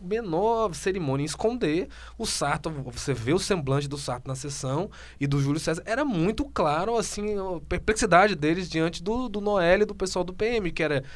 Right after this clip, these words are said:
"eu não acredito que vocês estão fazendo isso, assim, depois de tudo aquilo que a gente negociou". Mas, enfim, também é do jogo, né? O governo quer usar <laughs> isso também.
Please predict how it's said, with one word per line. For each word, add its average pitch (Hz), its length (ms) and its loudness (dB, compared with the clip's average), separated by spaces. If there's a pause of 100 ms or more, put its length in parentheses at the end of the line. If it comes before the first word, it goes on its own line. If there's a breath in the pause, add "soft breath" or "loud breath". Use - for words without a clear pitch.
(180 loud breath)
"eu 139 60 0
não 147 100 0
acredito 160 560 2
que 202 80 -6
vocês 185 340 -2
estão 165 140 -6
fazendo 160 340 -2
isso, 151 280 -6
assim, 120 180 -12
depois 117 300 -4
de 135 60 -4
tudo 139 300 -4
aquilo 180 240 -4
que 170 100 -8
a 170 60 -4
gente 165 200 -8
negociou". 160 520 -4 (400 soft breath)
Mas, 143 200 -2
enfim, 202 200 0
também 202 240 8
é 208 40 8
do 208 120 8
jogo, 135 340 6
né? 147 280 0
O 156 60 -8
governo 135 480 2
quer 175 280 6
usar 139 400 2
<laughs> - 40 2
isso 156 340 0
também. 131 440 -2